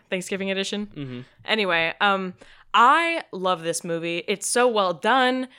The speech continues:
Speaker 1: It's really, like, the first good D C movie to come out in a while, like, since the, the
Speaker 2: <laughs>
Speaker 1: Batman trilogy, since the Dark Knight
Speaker 2: Yeah.
Speaker 1: trilogy. Um,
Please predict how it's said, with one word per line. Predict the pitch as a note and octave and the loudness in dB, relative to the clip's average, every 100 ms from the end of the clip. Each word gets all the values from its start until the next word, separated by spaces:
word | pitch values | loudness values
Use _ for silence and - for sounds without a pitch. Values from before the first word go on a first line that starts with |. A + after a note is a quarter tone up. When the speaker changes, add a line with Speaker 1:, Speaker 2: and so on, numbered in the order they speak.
| _ _ - | _ _ 0
Speaker 1:
It's | C4 - | 0 0
really, | G#3 D#4+ G4 D#4+ A#3+ | -2 2 2 0 0
like, | B3+ B3+ | 0 0
the | A3 | -6
first | - A#3 A#3 A#3+ F#3+ | 0 2 2 0 -4
good | G3 G#3 G3+ E3+ | 0 0 0 -4
D | G#3 | -4
C | G#3 - G3 | -4 -6 -4
movie | G#3+ A3+ B3 | -4 0 0
to | B3 | 0
come | C4 B3 | -2 0
out | A#3+ A#3+ - | 2 0 0
in | G3 | -2
a | F3 | 0
while, | E3 E3 D#3+ D3 D3+ | 0 0 0 -2 -2
like, | F3 | -4
since | - A3+ A3 | 0 0 0
the, | - G3 F3+ F3 | 2 4 4 2
the | - F#3+ | 0 0
Speaker 2:
<laughs> | E3 | 2
Speaker 1:
Batman | E3+ F3 E3 D#3+ | 0 0 -6 -6
trilogy, | - D#3 D3+ D#3 D3+ | -8 -6 -6 -6 -6
since | F#3+ F3 | -6 -6
the | E3+ | -2
Dark | E3 | -2
Knight | D#3+ D#3 | -2 -4
Speaker 2:
Yeah. | C#3 | -4
Speaker 1:
trilogy. | G#2 D#3+ D#3+ D#3+ _ - _ - | -4 -4 -6 -8 _ -20 _ 0
Um, | G#3 G3+ F#3+ F3+ | 2 2 0 -6